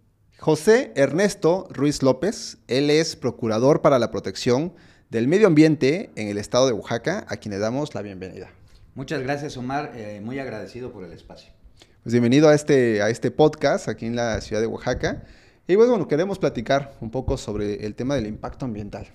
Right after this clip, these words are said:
Speaker 1: ¿no? Eh, aquí en la ciudad de Oaxaca y tal vez enfocado un poco hacia el crecimiento urbano,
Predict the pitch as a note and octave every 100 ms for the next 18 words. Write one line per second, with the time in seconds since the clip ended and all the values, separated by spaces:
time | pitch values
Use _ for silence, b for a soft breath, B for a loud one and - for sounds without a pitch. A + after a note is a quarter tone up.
0 | - G#2+ C3 D#3 D#3+ G2+ G2 G2+ G2 -
1 | A#2 A2+ G#2+ A2 G#2 G2+ A#2 - E3 b
2 | b b b - C#3 G3+ A3 - - D3
3 | E3 D3 A#2 C3+ C#3 C3+ - C#3+ C#3+ -
4 | G#2+ G#2 A2 F#2+ G#2 G2+ G#2+ G#2 A2+ A2+
5 | B2 B2 - G#2 G2 F#2+